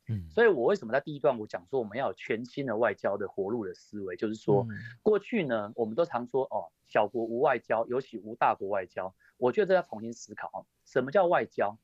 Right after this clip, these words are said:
Speaker 2: 哦，外交是正式的关系，还是非正式但是有实质，比如说免签啊，或者是农-，农-，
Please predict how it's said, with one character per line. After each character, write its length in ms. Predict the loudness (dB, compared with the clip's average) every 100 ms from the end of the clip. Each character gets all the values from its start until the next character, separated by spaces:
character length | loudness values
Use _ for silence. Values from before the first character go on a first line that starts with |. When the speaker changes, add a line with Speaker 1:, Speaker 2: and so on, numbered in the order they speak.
| _
Speaker 2:
哦， 160 | -12 -12 _
外 220 | 4 6
交 260 | 6 2 0
是 180 | -4 -6
正 240 | -2 -2
式 140 | -4 -4
的 80 | -2
关 240 | -2 -4
系， 180 | -6 -10
还 100 | -8
是 180 | -8 -10 _ _ 4
非 260 | 4 4 0 _ _ _
正 240 | 2 2
式 220 | -4 -8
但 160 | -2 -2
是 100 | 0
有 100 | -4
实 320 | -4 _ -14
质， 220 | -10 -10
比 100 | -4
如 80 | 0
说 220 | 4 2 0 _ _
免 240 | 0 0 -2
签 340 | 0 2 4
啊， 240 | 2 2 2
或 140 | 0
者 100 | 0
是 160 | -4 -6
农-， 280 | -4 -6 -8
农-， 200 | -6 -6